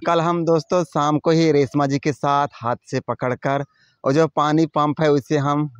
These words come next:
ला लिए हैं और शाम को आ, दिखाए हैं भी दोस्तों। लेकिन अभी एक बार हम देखते हैं, जो फिल्टर, अ, ख़राब था उसके लिए हम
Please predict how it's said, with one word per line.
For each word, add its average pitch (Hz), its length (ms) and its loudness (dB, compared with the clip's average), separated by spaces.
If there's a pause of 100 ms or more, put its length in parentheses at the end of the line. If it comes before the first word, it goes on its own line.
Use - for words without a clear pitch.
(120)
ला 120 280 2
लिए 135 260 0
हैं 156 160 -2
और 123 140 0
शाम 131 360 -4
को 127 140 -4
आ, 127 180 0 (420)
दिखाए 160 400 -2
हैं 185 200 0
भी 175 120 0
दोस्तों। 160 440 0
लेकिन 139 240 0
अभी 135 220 2
एक 139 200 2
बार 131 120 0
हम 131 200 0
देखते 127 360 -2
हैं, 151 160 2
जो 135 320 2 (400)
फिल्टर, 180 520 2 (140)
अ, 123 220 2
ख़राब 139 480 -4
था 165 40 0
उसके 147 280 -2
लिए 143 140 2
हम 139 300 -2